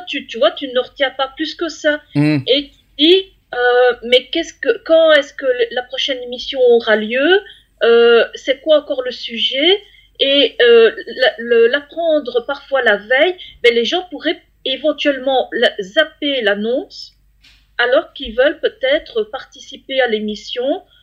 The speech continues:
Speaker 1: euh, en direct ou, euh, voilà, dire, euh, leur avis, euh, voilà.
Speaker 2: Petit rappel des choses aussi, c'est qu'il y a un tableau des programmes,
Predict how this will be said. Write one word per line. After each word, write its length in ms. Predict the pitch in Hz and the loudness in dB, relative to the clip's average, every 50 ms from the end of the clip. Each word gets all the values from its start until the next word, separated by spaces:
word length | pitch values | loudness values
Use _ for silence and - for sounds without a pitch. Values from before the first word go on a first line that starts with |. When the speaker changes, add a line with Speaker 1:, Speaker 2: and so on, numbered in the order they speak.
| _ _ - | _ _ -2
Speaker 1:
euh, 280 | 208 208 208 202 202 202 - | 0 2 2 4 2 2 0
en 140 | 180 226 233 | -2 -4 -4
direct 580 | 208 208 226 208 - 233 247 302 359 359 - - - - 247 | -4 -4 -6 -6 -2 0 2 2 0 -2 -6 -14 -20 -20 -16
ou, 280 | 240 247 269 277 285 262 | -16 -10 -4 0 2 4
euh, 380 | 220 202 202 202 196 196 196 202 202 - - - _ _ | 4 4 4 2 2 2 0 -2 -6 -12 -20 -20 _ _
voilà, 240 | 190 196 233 302 302 | -2 0 0 0 -2
dire, 220 | 214 240 233 233 | -2 -6 -4 0
euh, 140 | 220 202 196 | 0 0 2
leur 220 | 208 208 214 214 | 2 0 0 0
avis, 680 | 214 202 180 175 185 196 214 226 262 285 302 320 320 330 - - _ _ _ - | -4 -4 -4 -8 -12 -12 -8 -6 0 0 0 0 0 -4 -14 -20 _ _ _ 2
euh, 540 | 202 202 202 202 196 190 190 190 185 190 180 180 | 4 4 6 6 8 8 6 6 4 2 2 2
voilà. 420 | 233 254 320 359 320 - - _ _ _ _ _ _ _ _ _ - - - - - _ _ _ _ _ _ _ _ _ | 2 2 4 2 2 -2 -6 _ _ _ _ _ _ _ _ _ -16 -16 -16 -20 -20 _ _ _ _ _ _ _ _ _
Speaker 2:
Petit 280 | - 214 240 - 233 233 | 0 0 0 2 0 0
rappel 320 | 202 190 180 185 175 156 | 0 0 0 0 -2 0
des 120 | 143 147 143 | 0 -2 -4
choses 260 | - 214 240 294 262 | -2 -4 -4 -4 -4
aussi, 360 | 247 - - 247 277 311 311 _ _ _ _ _ _ _ _ _ _ _ - - | -6 -6 -8 -8 -8 -10 -10 _ _ _ _ _ _ _ _ _ _ _ -20 -10
c'est 140 | - 139 | -8 -8
qu'il 100 | 123 - | -6 -2
y 20 | 127 | -2
a 60 | 120 | -2
un 40 | 117 | -2
tableau 340 | - - 127 117 131 131 120 | 0 0 0 0 0 0 -2
des 100 | 117 107 | -2 -6
programmes, 440 | - 185 202 247 220 143 110 110 | -6 -8 -8 -8 -6 -8 -8 -10